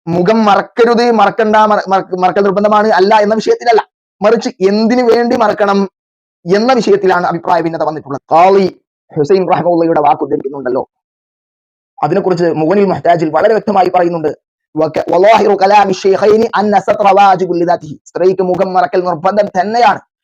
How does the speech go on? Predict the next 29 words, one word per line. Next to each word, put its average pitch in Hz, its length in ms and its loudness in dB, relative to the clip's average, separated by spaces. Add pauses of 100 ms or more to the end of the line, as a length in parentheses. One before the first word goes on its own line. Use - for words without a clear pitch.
(120)
ഇതാണ് 202 320 0
നബവി 208 200 0
ഇമാം 208 240 0
റഹ്മത്തുള്ളാഹിയുടെയും 190 720 0 (200)
ഇമാം 185 240 -2
റാഫിയുടെയും 190 560 0
നിലപാട്. 147 280 -6 (500)
മുഖം 185 300 0
മറക്കൽ 202 280 2
നിർബന്ധമില്ല 202 580 0
എന്നും 156 320 -4 (420)
മുഖം 190 320 0
ഔറത്താണ് 220 460 2
എന്ന് 208 220 2
പറയുന്ന 190 420 0 (460)
അഭിപ്രായം 175 480 0
ഫലാ 175 200 2
യതഹത്ത 175 380 0
ഹാദൽ 190 320 2
ജംഉ, 185 200 -2 (120)
അതെങ്ങനെ 170 280 -4
സാധ്യമാകും? 196 480 -2 (140)
അങ്ങനെ 185 180 -4
ഒരു, 180 80 0
ഒരു 170 260 -4
സംയുക്തത 165 380 -4
സാധ്യമല്ലല്ലോ. 143 600 -6 (880)
അതിനുശേഷം 208 500 0
പറയുന്നുണ്ട് 190 380 0